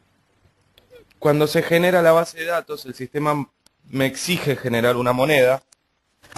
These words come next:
como una moneda que sea por defecto, pero desde acá es donde se generan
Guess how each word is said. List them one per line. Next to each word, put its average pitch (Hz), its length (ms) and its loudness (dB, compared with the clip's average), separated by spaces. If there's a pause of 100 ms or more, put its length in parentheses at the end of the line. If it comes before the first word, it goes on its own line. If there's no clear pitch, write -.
(340)
como 113 220 0
una 123 120 2
moneda 120 400 2
que 104 80 -6
sea 120 180 -2
por 113 220 -4
defecto, 123 720 -2 (840)
pero 147 220 4
desde 156 180 2
acá 165 240 2
es 160 80 2
donde 156 260 2
se 151 200 -12
generan 160 680 0